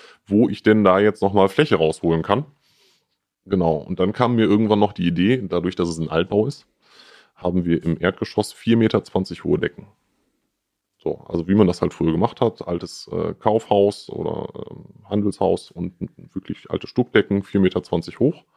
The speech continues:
Und dann sind wir im Erdgeschoss, äh, hergegangen und haben überall noch Schlafetagen eingezogen.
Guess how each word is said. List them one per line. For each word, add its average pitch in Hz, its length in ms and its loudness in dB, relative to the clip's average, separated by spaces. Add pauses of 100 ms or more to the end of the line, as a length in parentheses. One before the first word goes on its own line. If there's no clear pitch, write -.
(560)
Und - 60 -12
dann 95 140 2
sind 113 260 -4
wir 104 200 2
im 90 120 0
Erdgeschoss, 123 640 0
äh, - 360 -20
hergegangen 107 640 0
und 90 180 -6
haben 95 260 0
überall 104 280 0
noch 104 140 -4
Schlafetagen 78 600 -6
eingezogen. - 520 -20